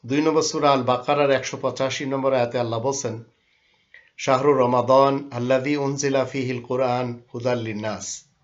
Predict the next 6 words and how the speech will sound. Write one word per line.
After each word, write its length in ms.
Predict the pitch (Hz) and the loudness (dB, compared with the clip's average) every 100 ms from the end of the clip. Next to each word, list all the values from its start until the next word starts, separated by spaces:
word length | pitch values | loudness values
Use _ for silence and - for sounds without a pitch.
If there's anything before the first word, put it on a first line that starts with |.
| _ _ _ | _ _ _
ওয়া 100 | 135 | -2
বাইয়িনাতিম 680 | 127 127 123 127 135 131 127 | 2 2 2 0 0 0 -4
মিনাল 300 | 127 123 120 | -2 -2 -2
হুদা 280 | 107 131 123 | -4 -2 0
ওয়াল 240 | 117 110 | 0 -2
ফুরকান। 560 | 98 113 101 110 101 87 | -8 -14 -12 -10 -10 -12